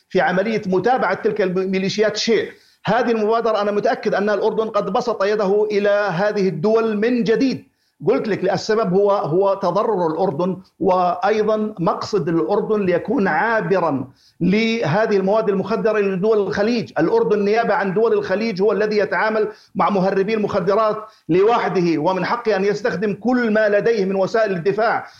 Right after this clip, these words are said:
عن أمن، أمن الوطن وسلم الوطن، لا سيما أن هذه عصابات التهريب تصر على استخدام أيضا الأسلحة ضد قوات حرس الحدود،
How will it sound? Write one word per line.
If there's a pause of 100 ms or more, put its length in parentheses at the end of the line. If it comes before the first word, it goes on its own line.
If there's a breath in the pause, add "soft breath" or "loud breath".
(160 loud breath)
عن
أمن،
أمن
الوطن
وسلم
الوطن،
لا
سيما
أن
هذه
عصابات
التهريب
تصر (300 soft breath)
على
استخدام
أيضا
الأسلحة
ضد
قوات
حرس
الحدود،